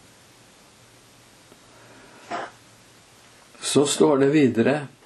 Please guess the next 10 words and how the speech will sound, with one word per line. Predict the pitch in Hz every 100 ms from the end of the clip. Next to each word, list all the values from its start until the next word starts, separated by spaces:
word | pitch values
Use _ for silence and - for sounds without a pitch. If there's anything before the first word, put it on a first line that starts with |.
| -
«Igjen | - 127 120 135 160 147 - -
tok | 143 135 -
djevelen | 120 139 110 104 117 131
han | 135 147
med | 131 101 113
seg | 147 139
opp | 123 - -
på |
et | 120 131
meget | 131 135 135 117 107 139